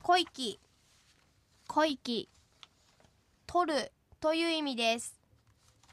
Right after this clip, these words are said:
Speaker 1: こる。
Speaker 2: こる。
Speaker 1: 何々て、何々つつ、何々ながらという意味です。しり。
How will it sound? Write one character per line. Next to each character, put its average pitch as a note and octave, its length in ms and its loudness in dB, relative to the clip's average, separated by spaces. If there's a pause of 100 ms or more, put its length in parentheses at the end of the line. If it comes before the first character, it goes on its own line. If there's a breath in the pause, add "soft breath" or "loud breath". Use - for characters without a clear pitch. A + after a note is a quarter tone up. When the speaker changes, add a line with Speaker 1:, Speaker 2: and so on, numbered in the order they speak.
(1300)
Speaker 1:
こ D#4 200 8
る。 B3+ 100 -8 (1160)
Speaker 2:
こ C#4+ 240 2
る。 A#3+ 120 -6 (680)
Speaker 1:
何 B3+ 340 2
々 D4+ 300 2
て、 C4 400 0 (560)
何 B3+ 280 2
々 D#4 220 4 (160)
つ - 140 -10
つ、 C4 360 -4 (680)
何 B3 280 0
々 D#4+ 300 4
な B3+ 220 4
が C#4 180 6
ら C4 280 6 (180)
と D#4+ 140 6
い E4 120 2
う E4 40 2
意 D#4+ 120 2
味 C#4 140 0
で A#3+ 240 4
す。 - 200 -10 (1200)
し A#3 320 -6
り。 C#4+ 280 0